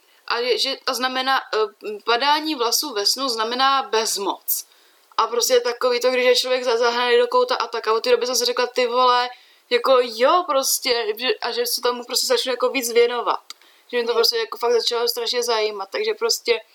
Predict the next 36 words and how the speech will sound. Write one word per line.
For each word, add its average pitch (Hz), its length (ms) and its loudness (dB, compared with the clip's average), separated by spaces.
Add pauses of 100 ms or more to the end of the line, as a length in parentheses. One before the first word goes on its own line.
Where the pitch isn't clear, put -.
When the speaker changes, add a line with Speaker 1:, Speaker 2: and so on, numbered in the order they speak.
(280)
Speaker 1:
ma-, 220 560 0
eh, 214 300 -6
to 233 420 2
koukám 220 320 2
na 226 100 -2
snáře 240 540 0
a 226 160 -2
tak. 190 340 -8 (440)
Speaker 2:
No 254 120 0
a 247 80 0
kde 277 200 0
třeba 254 260 0
takový 233 340 -4
snář 220 380 -4
můžeme 208 400 -8
najít? 185 360 -12 (420)
Speaker 1:
Normálně 254 340 2
na 240 100 0
internetu. 196 640 -4 (240)
Speaker 2:
<laughs> - 500 -2
Si 269 100 -4
na 247 100 0
internetu 247 420 -4
napíšete - 460 -2
snář 214 560 0
a 220 60 -4
většinou 220 380 -4
ten 226 260 -8
první 220 380 -2
fu-, 208 280 -6
funguje. 208 540 0
<laughs> 320 320 2
Speaker 1:
No, 349 100 -2
přesně. 247 380 -4 (200)
Jako 240 220 0 (140)
existují 233 380 0